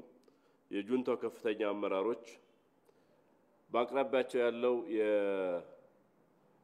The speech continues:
የጥበቃቸው ኃይል በሰራዊታችን ላይ፣ ሰራዊታችን መክበቡ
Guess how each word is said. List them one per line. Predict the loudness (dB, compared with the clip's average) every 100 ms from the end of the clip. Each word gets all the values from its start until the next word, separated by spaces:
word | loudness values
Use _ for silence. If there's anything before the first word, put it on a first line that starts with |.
| _
የጥበቃቸው | -10 -2 0 2 -2 -2 -2
ኃይል | 0 0 0
በሰራዊታችን | -4 -2 2 0 0 -4 -4 -6
ላይ፣ | -4 -4 -6
ሰራዊታችን | -2 -2 -2 -4 -6 -8 -4
መክበቡ | -4 -2 -2